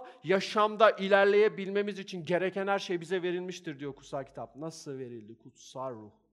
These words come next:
Kutsal ruh içimizdedir ve kutsal ruh bizde olmadığı sürece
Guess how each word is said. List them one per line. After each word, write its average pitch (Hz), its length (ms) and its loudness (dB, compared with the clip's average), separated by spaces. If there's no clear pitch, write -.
Kutsal 160 500 -2
ruh 151 240 -6
içimizdedir 151 840 -6
ve 156 140 -6
kutsal 175 800 -2
ruh 185 260 -6
bizde 175 600 0
olmadığı 170 680 4
sürece 143 580 -6